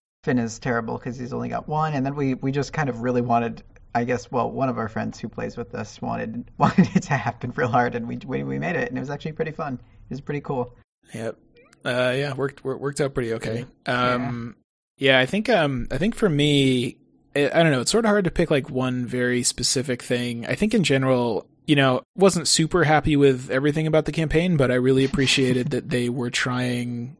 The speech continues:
Speaker 2: new things. They were doing different stuff. There were, you know, new mechanics added instead of just sort of sticking to the same things. Uh,
Speaker 1: Yeah.
Speaker 2: they got a little creative with the structure of the campaign. Like,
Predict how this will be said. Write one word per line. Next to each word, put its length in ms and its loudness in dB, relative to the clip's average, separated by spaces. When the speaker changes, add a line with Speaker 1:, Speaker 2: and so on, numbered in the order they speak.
Speaker 2:
new 220 -2
things. 540 0
They 80 0
were 120 -2
doing 560 -4
different 300 -6
stuff. 400 -2
There 160 4
were, 400 4
you 100 0
know, 100 -4
new 180 2
mechanics 500 2
added 320 4
instead 320 0
of 80 0
just 160 -2
sort 160 0
of 140 -4
sticking 400 -2
to 60 -4
the 100 -4
same 300 -2
things. 680 -2
Uh, 40 2
Speaker 1:
Yeah. 140 0
Speaker 2:
they 120 0
got 140 4
a 40 6
little 160 6
creative 380 4
with 80 0
the 80 -2
structure 340 0
of 80 0
the 80 -2
campaign. 840 -2
Like, 180 -4